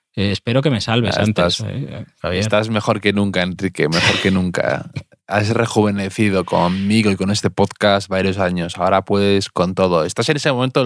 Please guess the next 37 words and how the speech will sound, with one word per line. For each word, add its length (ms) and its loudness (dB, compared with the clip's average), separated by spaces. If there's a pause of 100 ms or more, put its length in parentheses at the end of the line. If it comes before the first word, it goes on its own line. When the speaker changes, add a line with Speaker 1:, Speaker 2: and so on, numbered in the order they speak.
Speaker 2:
de 220 -6
verdad, 340 2
de, 300 0 (400)
de 100 0
plenitud 580 2
en 100 2
el 100 -4
que 160 -6
te 100 -4
tiran 420 0
cualquier 380 0
balón 320 0
y 60 0
lo 140 4
bajas 280 -2
con 140 0
el 120 2
pecho 320 0
y, 200 0 (180)
y 140 -4
conviertes 560 -2
cu-, 200 -2
un 120 -2
melón 320 2
en 60 0
una 120 2
ocasión 320 -2
de 80 2
gol. 300 2 (160)
Yo 80 -6
te 100 -4
veo 140 4
Speaker 1:
Sí. 60 2
Speaker 2:
imparable, 340 2 (160)
Enrique. 580 0
Speaker 1:
<laughs> 0 -
Sí. 180 -4